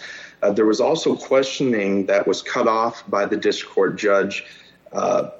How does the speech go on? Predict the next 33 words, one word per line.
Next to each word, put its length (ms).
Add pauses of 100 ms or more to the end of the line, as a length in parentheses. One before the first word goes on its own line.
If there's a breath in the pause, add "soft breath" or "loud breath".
regarding 840
her 340
mental 540
state 480
at 160
that 240
time, 460 (320 loud breath)
where 120
she 320
had 260
been 420
making, 600 (760)
uh, 360 (260)
regarding 720 (100)
any 220
suicidal 760
ideations 840
that 180
she 200
had, 440 (400 loud breath)
what 120
was 140
going 300
on 240
with 120
her 100
mother 520
and 140
her 120
father, 760 (440 loud breath)
um, 420 (240)
and, 440
uh, 460